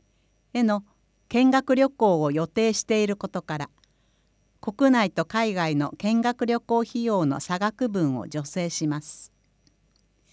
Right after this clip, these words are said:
見学旅行先では、タイ王国の高校生との交流や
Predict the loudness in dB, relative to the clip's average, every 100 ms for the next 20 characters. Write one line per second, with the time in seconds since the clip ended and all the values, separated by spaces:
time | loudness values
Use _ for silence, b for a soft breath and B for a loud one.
0 | b b b b b b 4 6 6 2
1 | 0 0 0 0 -2 -6 -4 -2 -2 -4
2 | _ _ _ _ _ _ -6 0 2 2
3 | 4 2 2 -4 -2 0 -2 -4 -4 -2
4 | 0 -2 0 -2 -4 -4 -4 -4 -2 -2
5 | 0 -2 -2 -2 -4 -8